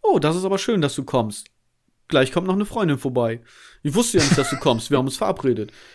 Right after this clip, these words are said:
Ich sag, „Ja gut, okay.“ Ne? Dann ich so gedacht, dann kann's der ja jetzt absagen. So, „Hey, cool, Valentinstag, mein Mann überrascht mich, er ist wieder da.“ Sie hat der Freundin nicht abgesagt. <laughs> Ich sitz zu Hause,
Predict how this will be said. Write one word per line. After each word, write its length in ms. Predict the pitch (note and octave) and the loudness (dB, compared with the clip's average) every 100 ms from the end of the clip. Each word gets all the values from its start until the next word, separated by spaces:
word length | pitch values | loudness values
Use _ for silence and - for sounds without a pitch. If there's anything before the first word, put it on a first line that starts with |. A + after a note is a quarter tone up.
| - | -12
Ich 80 | C#3 | 0
sag, 100 | F#3+ | 2
„Ja 80 | A3 | 2
gut, 220 | E3+ A2 | 0 -2
okay.“ 320 | - D3+ G2 - - _ _ - | 0 0 0 -8 -20 _ _ -8
Ne? 280 | B2+ F#3 - - D3 | -2 -2 -2 -16 -10
Dann 180 | - A#2+ | 0 0
ich 140 | D#3 - | 0 -2
so 80 | |
gedacht, 220 | C3+ C3+ - - | 0 -2 -4 -12
dann 240 | - F#2 | -10 -10
kann's 260 | - A2 - | -10 -12 -8
der 120 | A2 | -6
ja 140 | G#2+ G2+ | -4 -4
jetzt 280 | G2+ - | -6 -8
absagen. 560 | A#2+ - E3 F3 E3+ A3+ | -12 -6 -4 -4 -6 -8
So, 240 | - E3 - | -2 -2 0
„Hey, 380 | A3+ A#3+ A#3 G#3 - | -2 0 -2 -8 -2
cool, 260 | A#3 A3 | -2 -2
Valentinstag, 540 | G#3+ G#3+ G3+ - G3 F3+ | -4 -2 -4 -6 -6 -6
mein 160 | F#3+ | -4
Mann 140 | G3 G3+ | -2 -2
überrascht 360 | F#3 F3 F3 | -2 -4 -4
mich, 160 | F3+ E3+ | -6 -6
er 100 | G#3+ | -6
ist 100 | G3+ | -4
wieder 160 | G3+ F#3+ | -2 -2
da.“ 320 | F#3 F3+ G3+ - - - - - - | 0 -4 -6 -18 -20 -20 -20 -20 -12
Sie 180 | A#2+ | -4
hat 120 | A#2 B2 | -2 -2
der 100 | A2+ | -2
Freundin 320 | - A#2 A2 | -2 -2 -2
nicht 260 | B2+ - | -4 -4
abgesagt. 720 | - - F#3 F3 G3+ G#3 - - D3 A#2 - - - - - | -10 -2 0 0 -4 -8 -14 -8 -8 -8 -16 -20 -20 -20 -2
<laughs> 40 | B2 - - - - - F#3+ G#3+ G#3 - C#4 - B3+ - - - - G3 A#3+ A#3+ F#3 - - - - - F3 D#3+ - | 0 0 -2 -6 -4 0 4 6 6 2 -2 -6 -4 -4 -6 -6 -6 -4 -2 -2 -4 -6 -6 -8 -8 -18 -14 -10 0
Ich 180 | F#3+ | 0
sitz 280 | - F3+ - | 2 -2 -4
zu 180 | - E3 | 0 0
Hause, 440 | E3+ E3+ E3 E3 | 2 0 2 -2